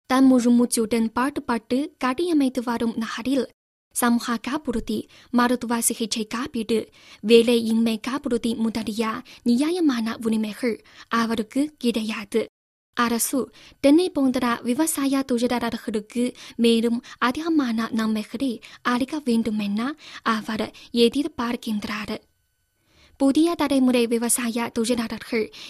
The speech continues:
எதிர்நோக்குகின்ற பிரச்சினைகளை தீர்க்க முழு சமூகத்தின் கூட்டு முயற்சி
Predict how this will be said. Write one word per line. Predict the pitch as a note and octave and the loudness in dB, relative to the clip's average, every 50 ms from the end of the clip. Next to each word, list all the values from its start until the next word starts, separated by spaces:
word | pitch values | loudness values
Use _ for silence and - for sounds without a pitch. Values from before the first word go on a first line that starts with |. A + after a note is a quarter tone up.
| - - A#3+ | -2 4 6
எதிர்நோக்குகின்ற | A#3+ A#3+ A#3+ C4+ C#4 E4 D4+ C4+ B3 A3+ G#3 - A3 - - A3+ G#3 - A#3+ A3 A3 - - - - - - | 6 6 6 4 0 2 4 4 4 2 0 -6 -8 -4 -4 -4 -4 -4 -4 -6 -6 -6 -10 -14 -20 -20 -8
பிரச்சினைகளை | _ C4 C4+ C#4+ E4 E4+ - - A#3+ A3+ G#3+ G#3 - - A3 G#3 | _ 0 0 0 0 -2 0 0 0 0 0 -2 -4 -6 -6 -6
தீர்க்க | G#3 - G#3+ G#3+ A3 - - A3+ C4 D4+ _ _ _ - - - - | -4 -4 -6 -6 -6 -6 -8 -10 -10 -12 _ _ _ -20 -20 -20 -2
முழு | - B3 C4 C4+ E4+ | 2 4 4 4 4
சமூகத்தின் | - - D4 C4+ B3+ - - A#3+ - A#3+ A3 G#3+ G3+ | 0 0 0 0 0 -2 -4 -4 -2 -2 -2 -2 -4
கூட்டு | - - A#3 C4+ C#4+ D#4 | -2 -2 -2 -2 0 2
முயற்சி | D4 C4 A#3 A3 A3+ - A3 - - A3 | 2 2 2 0 -4 -8 -6 -6 -4 -4